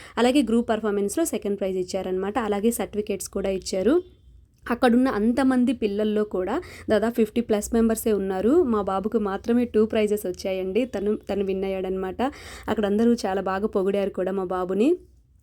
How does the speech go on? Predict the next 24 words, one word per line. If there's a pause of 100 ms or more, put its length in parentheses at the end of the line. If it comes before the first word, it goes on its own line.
(120)
ఇలాగే
మీ
బాబు
చాలా
యాక్టివ్గా
ఉన్నారండి,
ఇలాగే
కంటిన్యూ
చేయండి,
మంచి
యాక్టర్
అవుతారు, (380)
అది
ఇది
అని
చెప్పారు
అందరూ.
అలాగే
వచ్చిన
గెస్ట్లు
కూడా
చాలా
మంచిగా
పొగిడారనమాట.